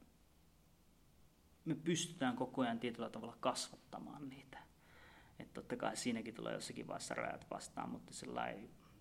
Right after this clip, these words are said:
tä-, tästä, että ehkä olen hiukan kunnianhimoinen, mutta aina ajattelen, että meidän täytyy tehdä joitakin asioita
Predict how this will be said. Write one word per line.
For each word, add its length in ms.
tä-, 120
tästä, 300
että 160
ehkä 280
olen 160
hiukan 360
kunnianhimoinen, 840
mutta 240
aina 220
ajattelen, 300
että 140
meidän 140
täytyy 340
tehdä 260
joitakin 520
asioita 360